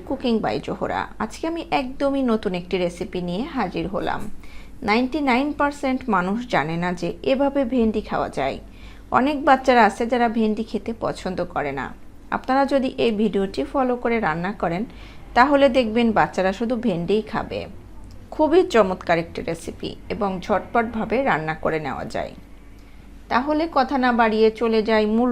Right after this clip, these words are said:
রেসিপিতে। আমি এখানে হাফ কেজি পরিমাণ ভেন্ডি নিয়েছি। আপনারা চাইলে বেশি বা কম নিতে পারেন, তবে নেওয়ার সময় অবশ্যই কচি ভেন্ডিটাই নেবেন।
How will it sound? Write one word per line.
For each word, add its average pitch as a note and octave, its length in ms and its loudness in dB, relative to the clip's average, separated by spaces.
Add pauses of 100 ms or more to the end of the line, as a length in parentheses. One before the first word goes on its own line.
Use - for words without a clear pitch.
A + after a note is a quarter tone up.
(140)
রেসিপিতে। D#3 580 -4 (2250)
আমি B3+ 220 4
এখানে E4+ 320 0
হাফ A#3+ 160 4 (100)
কেজি C4 220 4 (100)
পরিমাণ G3 300 0 (120)
ভেন্ডি F3 380 0
নিয়েছি। D3+ 360 -8 (640)
আপনারা C4 300 0 (100)
চাইলে B3 240 4 (160)
বেশি A3+ 240 0 (120)
বা F3+ 80 4 (200)
কম F3+ 140 0 (100)
নিতে E3 200 -4 (100)
পারেন, F2+ 240 -2 (2250)
তবে C#4 260 4
নেওয়ার C4+ 320 8
সময় C4 240 2 (140)
অবশ্যই A3 400 0 (100)
কচি A#3 300 4
ভেন্ডিটাই F#3+ 520 0
নেবেন। D#3 320 -6